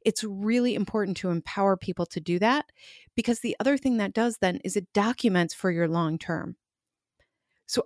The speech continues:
after you get through a short-term crisis, you can look back on that documentation that people were scrambling to get in there and saying, "This is what I said. These are what, you know, the reactions that are coming up. Here's how we're handling it."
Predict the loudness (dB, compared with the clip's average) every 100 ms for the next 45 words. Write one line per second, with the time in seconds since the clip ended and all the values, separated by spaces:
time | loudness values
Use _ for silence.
0 | 0 0 2 2 2 4 2 2 0 2
1 | 2 0 2 2 2 0 0 0 0 0
2 | 0 0 -2 -2 2 2 0 4 6 6
3 | 4 -2 -2 -2 -2 -2 -2 -2 -4 -4
4 | -4 -4 -4 -6 -10 -20 -20 -2 0 0
5 | -2 -2 -2 0 0 2 4 4 2 0
6 | 0 2 2 0 -2 -2 0 0 0 0
7 | 2 2 2 4 2 -2 -10 _ _ _
8 | -2 2 2 4 2 0 _ _ _ -6
9 | 0 0 0 0 2 2 0 4 8 8
10 | 6 0 2 2 2 2 0 0 -2 -12
11 | -2 4 4 4 2 2 0 0 2 0
12 | 0 -4